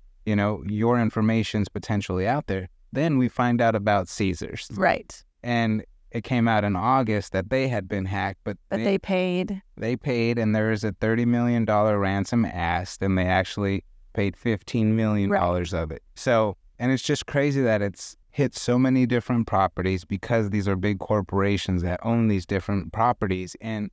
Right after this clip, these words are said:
Speaker 2: And they have massive data and massive data that can be hurtful to
Speaker 1: Yeah.
Speaker 2: people.
Speaker 1: So, and the fact that they haven't really addressed it.
Speaker 2: What was taken or what was, yeah.
Speaker 1: Now they're asking for an explanation from the company on how it happened and,
Speaker 2: Right.
Speaker 1: and detailed information and what's potentially been out
Speaker 2: Yeah.
Speaker 1: there.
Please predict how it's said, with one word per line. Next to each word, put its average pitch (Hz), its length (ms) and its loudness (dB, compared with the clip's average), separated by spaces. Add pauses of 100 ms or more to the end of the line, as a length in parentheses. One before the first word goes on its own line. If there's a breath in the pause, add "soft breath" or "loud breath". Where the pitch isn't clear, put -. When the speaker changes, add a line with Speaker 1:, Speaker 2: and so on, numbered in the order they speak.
(100)
Speaker 2:
And 262 120 4
they 294 60 4
have 294 120 4
massive 214 500 0
data 190 420 2
and 190 200 0
massive 190 640 -2
data 190 320 4
that 175 220 0 (320)
can 240 460 4
be 226 180 2
hurtful 190 640 -2 (160)
to - 120 -6
Speaker 1:
Yeah. 87 120 -2
Speaker 2:
people. - 300 -8 (220)
Speaker 1:
So, 110 380 0
and 113 220 2
the 104 40 0
fact 117 340 0
that 98 160 -2
they 92 100 -2
haven't 113 340 0
really 123 240 2
addressed 113 540 -4
it. 110 140 -8
Speaker 2:
What 214 220 2
was 208 200 -4
taken 208 500 0
or 196 300 0
what 196 180 2
was, 196 260 -4
yeah. 180 300 0
Speaker 1:
Now 113 300 2
they're 110 120 2
asking 107 440 2
for 107 120 -2
an 101 100 2
explanation 110 800 0
from 110 180 2
the 107 80 0
company 113 480 0
on 101 140 0
how 98 240 2
it 98 100 0
happened 104 560 2
and, 95 100 2
Speaker 2:
Right. - 140 -2
Speaker 1:
and 104 160 2
detailed 101 460 0
information 101 640 0
and 95 180 0
what's 98 240 0
potentially 98 560 -6
been 95 220 -4
out 87 160 -6
Speaker 2:
Yeah. - 140 -2
Speaker 1:
there. 107 260 -8